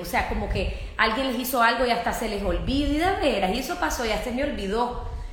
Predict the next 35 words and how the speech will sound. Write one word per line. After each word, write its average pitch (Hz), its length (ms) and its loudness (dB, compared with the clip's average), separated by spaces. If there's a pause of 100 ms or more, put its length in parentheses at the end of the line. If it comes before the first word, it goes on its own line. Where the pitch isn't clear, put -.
Pero 247 140 2
hay 240 40 2
personas 277 400 -4
que 294 140 -4
no. 392 320 -2 (580)
Y, 240 340 -6
y, 254 80 -8
y 226 140 -10
bueno, 330 300 -2
está 214 220 0
bien, 302 300 -2
todos 214 220 -4
somos 269 180 -2
diferentes. 226 640 -2
Tiene 233 200 -2
mucho 262 280 -2
que 277 80 0
ver 226 160 2
con 262 140 -2
tu 254 60 -4
historia 208 320 -2
familiar, 220 500 2
de 214 80 -2
dónde 196 300 -2
venís, 269 420 -2
tiene 220 180 -4
mucho 208 280 -6
que 220 60 -6
ver 190 140 0
con 190 120 -4
las 175 100 -6
experiencias 180 520 -6
que - 100 -8
has 160 80 -4
vivido. 226 420 -2